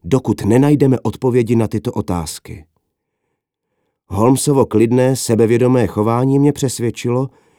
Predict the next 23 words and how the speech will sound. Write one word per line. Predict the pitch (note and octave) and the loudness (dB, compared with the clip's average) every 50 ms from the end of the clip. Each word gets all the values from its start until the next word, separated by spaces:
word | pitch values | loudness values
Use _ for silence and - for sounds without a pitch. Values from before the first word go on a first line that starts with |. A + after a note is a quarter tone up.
| _ _ - | _ _ -6
že | F2 F#2 A2 G#2 | 0 2 4 4
můj | G#2 G2+ G2+ F#2+ | 4 4 2 2
přítel | - - - - - - - F#2+ F2+ | 0 -2 -2 -4 -2 -2 -4 -4 -4
si | - - - | -4 -4 -6
už | - D#2+ D#2 | -6 -6 -4
vytvořil | E2 G2+ - A#2 B2+ B2 B2+ C#3 C3+ | -6 -6 -6 -4 -4 -2 -2 -2 -2
teorii. | C3+ - A#2 A#2 A2+ G2 G2 F#2 E2+ E2 D2+ C#2 - _ _ _ _ _ _ _ _ _ _ _ _ _ _ _ _ _ _ _ _ _ _ _ _ _ _ _ _ _ _ _ _ _ _ _ _ _ _ - | -2 -2 -2 0 0 0 0 -2 -2 -4 -6 -10 -14 _ _ _ _ _ _ _ _ _ _ _ _ _ _ _ _ _ _ _ _ _ _ _ _ _ _ _ _ _ _ _ _ _ _ _ _ _ _ -6
Vrátil | F2 G#2+ B2+ C3+ D3 - G3 G3 | -2 0 2 2 2 2 2 2
se | F#3 - G3 F#3+ | 2 2 2 2
velice | E3 E3 E3 F3 E3 - E3+ E3 | 4 4 2 2 2 0 -2 -2
pozdě. | E3 - D3+ D3+ A#2 F#2 D#2 D#2+ C#2+ B1+ - _ _ _ _ _ _ _ _ _ _ _ _ _ _ | 0 0 -2 -2 -2 -4 -6 -8 -8 -8 -12 _ _ _ _ _ _ _ _ _ _ _ _ _ _
Koncert | - G#2+ G#2 F#2 - - A#2 G#2+ - - | 0 2 2 2 2 0 0 0 0 0
nemohl | G2 A2 A2+ B2 A2+ G2+ F#2+ F2 | 2 2 4 4 2 2 0 -2
trvat | - G#2 G#2 G2+ E2+ - | -2 -2 -2 -2 -4 -4
tak | - A2+ G#2 F2+ | -4 -4 -4 -2
dlouho, | D#2+ F#2 F#2+ G2 G2 A#2 C3 - A#2+ | -2 -2 0 0 0 -2 -4 -4 -4
aby | G#2+ A#2 A#2 | -2 -2 0
na | A2+ A2+ | 0 0
něm | B2+ A#2 G2+ | 0 -2 -2
strávil | - - G2+ G#2 G#2+ A#2 B2+ C3+ B2 | -4 -4 -4 -4 -2 -2 -2 -2 -2
celou | - - C3 C3+ B2+ | -2 -2 -2 -2 -2
tu | - D3 C#3 | -2 -4 -4
dobu. | D3 E3 D#3+ - E2 D2+ C#2+ | -2 -4 -4 -6 -8 -12 -12